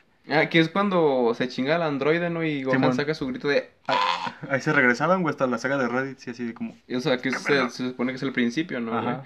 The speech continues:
Speaker 1: No mames, o sea, eso, eso sí es pasar ese
Speaker 2: Ese debe
Speaker 1: verga
Speaker 2: ser frustra-,
Speaker 1: porque
Speaker 2: frustrante, güey.
Speaker 1: porque, o sea, ahorita actualmente, o sea, lo, yo sé que los niños que escuchan esto,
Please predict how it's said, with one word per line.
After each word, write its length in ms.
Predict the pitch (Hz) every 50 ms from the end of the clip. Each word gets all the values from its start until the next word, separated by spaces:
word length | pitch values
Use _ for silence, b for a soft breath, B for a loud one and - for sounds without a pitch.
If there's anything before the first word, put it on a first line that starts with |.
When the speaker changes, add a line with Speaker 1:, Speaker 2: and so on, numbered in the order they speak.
| B B - -
Speaker 1:
No 140 | 120 117 120
mames, 400 | 120 120 104 - 120 127 127 123
o 20 |
sea, 80 | 131 135
eso, 160 | 123 - 208
eso 240 | 156 185 185 - 254
sí 80 | 240 277
es 100 | 262 -
pasar 220 | - 262 254 247
ese 100 | 233 254
Speaker 2:
Ese 140 | 269 254 240
debe 80 | 165
Speaker 1:
verga 80 | 151 220 - - -
Speaker 2:
ser 20 | -
frustra-, 280 | 143 - 160 151 123 120
Speaker 1:
porque 140 | 143 - -
Speaker 2:
frustrante, 500 | - 135 127 120 - 131 127 123 117 127
güey. 160 | 120 117 117 120 -
Speaker 1:
porque, 220 | - 175 160 151
o 60 | 131 139
sea, 120 | 160 143
ahorita 480 | - - 143 147 - - - - 311 311
actualmente, 500 | 302 - - 240 247 247 240 226 214 220
o 20 | 214
sea, 120 | - 196
lo, 160 | 175 165 156
yo 120 | - 143 175
sé 120 | 180 240
que 80 | 247 262
los 160 | 240 190 170
niños 340 | 175 175 175 185 190 220 214
que 100 | - 175
escuchan 460 | - - 147 - - 175 175 165 151
esto, 340 | 143 147 143 - 147 147